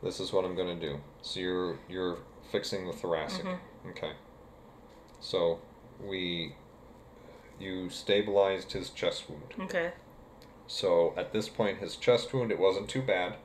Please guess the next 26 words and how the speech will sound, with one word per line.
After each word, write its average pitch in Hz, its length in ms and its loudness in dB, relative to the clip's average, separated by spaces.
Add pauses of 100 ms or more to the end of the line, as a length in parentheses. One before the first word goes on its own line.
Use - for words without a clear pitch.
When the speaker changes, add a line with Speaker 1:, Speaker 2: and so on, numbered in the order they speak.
(140)
Speaker 2:
Mm-hmm. 185 160 -6 (340)
Speaker 1:
It, 98 160 -2 (420)
it 82 200 -6
missed 139 280 0
the 107 120 2
aorta. 82 480 2 (140)
Speaker 2:
Mm-hmm. 185 300 -6
Speaker 1:
It 95 60 -2
was 85 140 -4
a 90 40 -6
clean 107 340 -4
through 104 260 -4
and 123 120 -6
through. 90 300 -6 (180)
Speaker 2:
Mm-hmm. 185 200 -6 (400)
Speaker 1:
So, 82 520 2 (140)
uh, 85 160 -2
you're 90 300 0
able 87 120 -6
to 85 80 -10
just - 200 -6
go 92 180 2
in, 90 220 -6 (840)
uh, 78 240 -2 (180)
verify 87 460 0
that, 82 380 -2